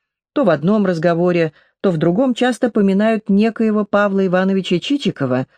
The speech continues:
теперь инока Павла, который проходил послушание в Покровском монастыре в Стародубье и очень там мучился. Бесы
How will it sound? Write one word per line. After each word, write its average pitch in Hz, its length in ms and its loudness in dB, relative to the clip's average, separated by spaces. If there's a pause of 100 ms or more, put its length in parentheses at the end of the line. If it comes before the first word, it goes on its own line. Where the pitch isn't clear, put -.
(280)
теперь 220 380 0
инока 214 380 0
Павла, 139 500 0 (200)
который 165 320 0
проходил 165 440 0
послушание 180 640 -2
в - 60 -14
Покровском 170 540 -2
монастыре 165 560 0
в - 40 -8
Стародубье 151 760 0 (320)
и 156 180 -2 (100)
очень 233 380 0
там 202 180 0
мучился. 151 680 -4 (600)
Бесы 160 600 0